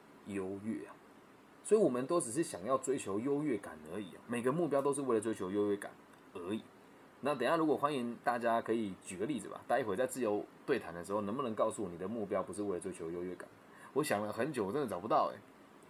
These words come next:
就包含伤害别人也是追求优越感。那老师，我就故意跑，考最后一名呢？也是啊，你考最后一名，你爸妈就会关心你欸。要考最后一名没有那么简单啊，孩子，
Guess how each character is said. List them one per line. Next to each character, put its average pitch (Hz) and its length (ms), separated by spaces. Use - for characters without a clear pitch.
就 175 100
包 170 220
含 123 120
伤 147 220
害 156 160
别 113 140
人 113 160
也 87 100
是 123 180
追 117 120
求 104 160
优 104 140
越 104 140
感。 - 140
那 185 120
老 147 140
师， 214 120
我 165 100
就 147 80
故 208 220
意 202 40
跑， 151 220
考 - 180
最 175 140
后 175 160
一 180 40
名 117 180
呢？ 104 200
也 110 220
是 202 380
啊， 151 340
你 170 120
考 165 160
最 156 120
后 202 80
一 - 20
名， 143 80
你 123 60
爸 175 180
妈 170 100
就 175 140
会 - 0
关 170 220
心 170 200
你 104 200
欸。 90 120
要 - 60
考 135 140
最 160 160
后 160 60
一 156 40
名 110 160
没 131 60
有 135 80
那 139 80
么 127 80
简 - 260
单 107 200
啊， 82 100
孩 78 120
子， 85 120